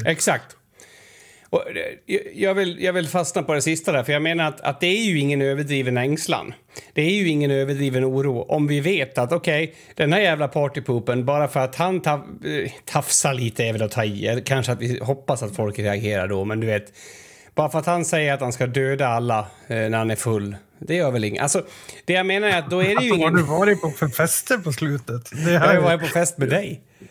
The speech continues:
Speaker 2: Ja.
Speaker 1: Alltså, det, jag pratar ju om dig nu, Mats. Nej. Nej,
Speaker 2: Ja.
Speaker 1: men alltså, jag tror ändå att du vet vad jag menar. Den här, den här käns-, eller det kanske du inte gör. Men jag har en känsla att det finns människor, framförallt män, nittionio komma nio procent män är det här, personer,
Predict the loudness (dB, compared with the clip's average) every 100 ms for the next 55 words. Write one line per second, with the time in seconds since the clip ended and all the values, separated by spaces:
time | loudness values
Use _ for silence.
0 | 0 4 4 4 0 _ 0 2 2 2
1 | 2 2 2 2 2 0 2 0 -2 -2
2 | -2 -2 -4 0 0 0 -10 -8 2 4
3 | 4 2 2 0 0 -2 0 2 2 2
4 | 0 0 -2 -2 0 0 2 0 2 2
5 | 2 2 0 0 0 0 0 0 2 0
6 | 0 0 0 0 -2 -2 0 -2 -2 -2
7 | -2 -6 _ -20 -20 -20 -20 -20 -20 -10
8 | -2 2 2 2 2 2 0 2 0 0
9 | -2 -2 0 0 0 -2 0 0 2 0
10 | 0 0 0 -2 -2 -2 0 -2 0 -2
11 | 0 0 0 0 0 -2 0 0 0 0
12 | 0 0 0 0 -2 -8 _ _ _ -6
13 | -2 0 0 0 -4 -6